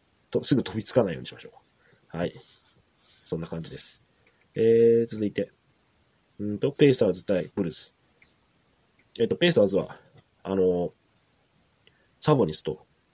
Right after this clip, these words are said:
えっと、ブログトンがお休みでした。サボニスは、あの、試合出るって言ってたんですけど、一時間ぐらい前に急に、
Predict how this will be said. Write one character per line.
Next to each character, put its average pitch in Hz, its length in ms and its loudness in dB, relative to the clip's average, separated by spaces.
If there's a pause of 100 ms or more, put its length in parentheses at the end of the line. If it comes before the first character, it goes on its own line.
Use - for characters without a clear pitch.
(500)
え 92 160 2
っ - 40 -6
と、 95 100 0
ブ 101 60 0
ロ 120 100 6
グ 98 60 0
ト 73 100 -8
ン - 20 -12
が 67 80 -14
お 82 80 -6
休 82 160 -8
み 78 60 -10
で - 60 -14
し - 80 -12
た。 - 180 -20 (680)
サ - 140 -4
ボ 165 80 2
ニ 120 60 0
ス 104 100 -2
は、 90 100 0
あ 90 40 -4
の、 87 400 -6 (540)
試 - 140 2
合 123 60 4
出 135 120 8
る 147 100 6
っ 104 40 0
て - 60 -8 (160)
言 95 100 -2
っ 85 40 -12
て - 60 -10
た 98 60 -4
ん 85 40 -4
で 80 40 -8
す - 60 -12
け 78 80 -12
ど、 69 120 -14 (680)
一 110 200 -4
時 135 80 -2
間 135 120 4
ぐ 135 60 4
ら 113 80 6
い 90 60 2
前 85 160 -4
に 82 80 -8
急 90 160 -8
に、 82 160 -8